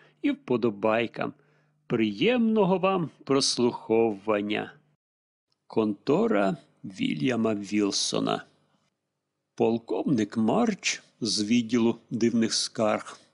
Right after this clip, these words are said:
зустрічав в своєму кабінеті в новому Скотленд-Ярді багатьох дивних осіб, але рідко його удостоювали візитом пані настільки високого становища, якою була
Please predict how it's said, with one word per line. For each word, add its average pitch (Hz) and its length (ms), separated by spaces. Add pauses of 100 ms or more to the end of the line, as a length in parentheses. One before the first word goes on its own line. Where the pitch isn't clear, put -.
(200)
зустрічав 123 960
в 202 60
своєму 123 540
кабінеті 120 800 (400)
в 147 140
новому 156 400
Скотленд-Ярді 131 1160 (240)
багатьох 151 840
дивних 104 440
осіб, - 440 (600)
але - 580 (280)
рідко 113 520
його 104 220
удостоювали 107 840
візитом 113 680 (480)
пані 220 420
настільки - 600
високого 147 580
становища, 113 960 (360)
якою 123 420
була 110 320